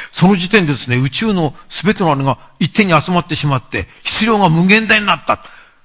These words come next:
一点に集まって無限大とかなんかっていうようなこと、これ言葉の意味はないんですけれども、そういう時が、い-、ある瞬間できたんだ。で、そっから全てが始まったんだ。こういうわけです。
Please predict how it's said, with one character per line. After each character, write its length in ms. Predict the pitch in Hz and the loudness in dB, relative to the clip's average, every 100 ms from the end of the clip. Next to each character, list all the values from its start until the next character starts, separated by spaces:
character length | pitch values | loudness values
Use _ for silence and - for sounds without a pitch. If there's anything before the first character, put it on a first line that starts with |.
| _ _ | _ _
一 180 | 190 - | -4 0
点 160 | 285 262 | 0 2
に 60 | |
集 180 | 190 185 | 0 0
ま 100 | 180 | -2
っ 60 | - | 0
て 80 | |
無 160 | 151 147 | -2 0
限 160 | 151 151 | 0 0
大 140 | 151 | -2
と 80 | 143 | -2
か 80 | 143 | -4
な 80 | |
ん 60 | 143 | -2
か 80 | 135 | -6
っ 20 | |
て 80 | 127 | -8
い 20 | |
う 40 | |
よ 80 | 113 | -8
う 20 | |
な 80 | 104 | -8
こ 60 | 107 | -8
と、 160 | 104 - | -8 -10
こ 80 | - | -14
れ 80 | 120 | -6
言 140 | 185 | -4
葉 100 | 185 | -4
の 240 | 175 135 - _ | -4 -6 -10 _
意 200 | 156 190 | -2 0
味 120 | 175 | 0
は 60 | 104 | 0
な 260 | 104 180 | 2 2
い 60 | 240 | 2
ん 80 | 190 | -2
で 100 | 117 | -4
す 140 | - | -6
け 100 | 110 | -6
れ 60 | 95 | -6
ど 100 | 95 | -8
も、 160 | 82 - _ _ | -10 -14 _ _
そ 300 | - - 190 | -10 -4 0
う 60 | 214 | 0
い 60 | 202 | -2
う 20 | |
時 240 | 170 - | -6 -2
が、 240 | 147 117 - - - | 0 -2 -6 -20 -4
い-、 80 | 196 - - - - - - | -2 -2 -14 -20 -20 -20 0
あ 100 | 190 | 0
る 160 | 196 - - _ - | 0 -6 -16 _ -8
瞬 260 | - 202 180 | -4 -4 -2
間 220 | 202 143 - | -4 -4 -6
で 100 | - | -2
き 60 | 196 | 0
た 100 | 135 | 0
ん 60 | 107 | -2
だ。 160 | - - - - | -8 -10 -20 -8
で、 80 | - | -2
そ 140 | 269 | -2
っ 60 | - | 2
か 100 | 294 | 0
ら 60 | |
全 160 | - 170 - | 2 -2 -2
て 80 | |
が 80 | 139 | -2
始 180 | 104 110 | -2 -4
ま 100 | 110 | -4
っ 40 | - | -4
た 120 | 107 | -6
ん 40 | |
だ。 140 | 92 87 - - - | -6 -10 -14 -20 -4
こ 140 | 123 | 0
う 40 | 117 | 0
い 80 | |
う 80 | 92 | -2
わ 140 | 80 - | -6 -10
け 60 | |
で 100 | - | -14
す。 180 | - | -16